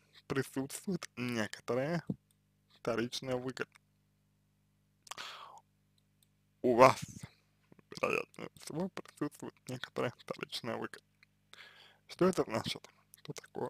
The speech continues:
что такое вторичная выгода? Это то, что вы получаете в результате, а, ну, как бы, отсутствия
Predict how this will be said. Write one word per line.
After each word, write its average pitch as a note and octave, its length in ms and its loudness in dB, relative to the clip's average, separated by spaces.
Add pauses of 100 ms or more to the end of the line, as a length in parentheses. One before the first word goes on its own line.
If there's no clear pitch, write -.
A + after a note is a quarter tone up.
(120)
что - 200 -4
такое B2 240 2
вторичная A#2+ 460 -2
выгода? - 300 -8 (100)
Это C3 120 -4 (100)
то, G#3+ 180 4
что - 180 -4
вы C3 160 -2
получаете A#2+ 800 0 (120)
в A#2+ 120 -8
результате, B2 680 -4 (3000)
а, G#2 520 10 (1000)
ну, E3+ 200 2
как G#2+ 180 4 (100)
бы, - 120 -6 (2250)
отсутствия B2+ 680 6